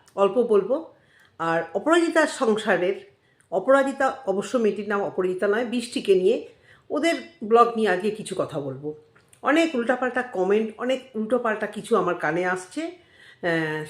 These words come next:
সেই দেখে ভিডিওটা একটা না করলেই নয়, সেই জন্য ভিডিও করতে বসলাম। ফার্স্টে প্রিয়াকে নিয়ে বলি। কি, তোমরা কি বলো ভিউয়ার্স? তোমরা আবার বলবে কি করে? তোমরা তো কমেন্টসে জানাবে, অবশ্যই কমেন্ট করে জানিও।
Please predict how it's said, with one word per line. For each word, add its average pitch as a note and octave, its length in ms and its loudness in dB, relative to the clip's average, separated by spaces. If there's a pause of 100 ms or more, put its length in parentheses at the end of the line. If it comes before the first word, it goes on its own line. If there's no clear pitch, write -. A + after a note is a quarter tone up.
সেই C#4 160 0
দেখে A#3+ 260 -2
ভিডিওটা G#3 420 2
একটা G3 220 0
না C4+ 220 4
করলেই B3+ 280 2
নয়, D#4 240 -4 (140)
সেই A#3+ 100 0
জন্য G3 220 4
ভিডিও F#3+ 300 2
করতে F3+ 260 -2
বসলাম। B2+ 420 -12 (1120)
ফার্স্টে D4 260 4
প্রিয়াকে D#4+ 340 2
নিয়ে D4 180 2
বলি। C#4 320 -4 (460)
কি, A#3+ 220 -2
তোমরা C#4+ 220 4
কি C#4+ 140 -2
বলো F3+ 220 4
ভিউয়ার্স? G#3+ 360 0 (260)
তোমরা B3+ 220 4
আবার F#3+ 160 4
বলবে D#3 300 0
কি C#3+ 140 -10
করে? C3+ 260 -10 (840)
তোমরা A#3 220 4
তো A3+ 100 0
কমেন্টসে A#3 420 4
জানাবে, C#3 380 -2
অবশ্যই D#4 440 2
কমেন্ট B3 320 4
করে A3+ 160 4
জানিও। B2+ 380 -4